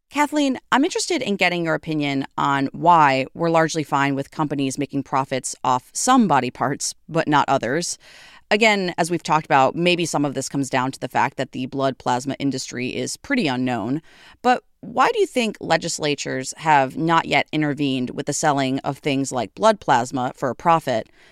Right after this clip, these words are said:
but simultaneously there's been a strict prohibition on the sale of organs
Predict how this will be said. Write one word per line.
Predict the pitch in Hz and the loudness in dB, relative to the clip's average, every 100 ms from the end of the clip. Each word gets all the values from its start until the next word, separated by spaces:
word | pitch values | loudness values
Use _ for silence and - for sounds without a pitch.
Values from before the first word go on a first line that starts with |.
| _ | _
but | 196 - | 0 0
simultaneously | - 190 170 - 285 294 160 - 135 127 - | 2 2 0 -2 2 2 2 -2 -4 -4 -2
there's | 165 160 | -2 0
been | - 160 147 - | 0 0 0 -2
a | 143 | -6
strict | - - 208 - | -6 -4 -6 -6
prohibition | - 151 131 147 - 120 120 - | -4 -2 0 -2 -2 -4 -4 -4
on | 139 | -2
the | 139 | -2
sale | 160 127 | -2 -2
of | 127 - | -2 -4
organs | 156 143 123 113 131 | -4 -2 -4 -6 -8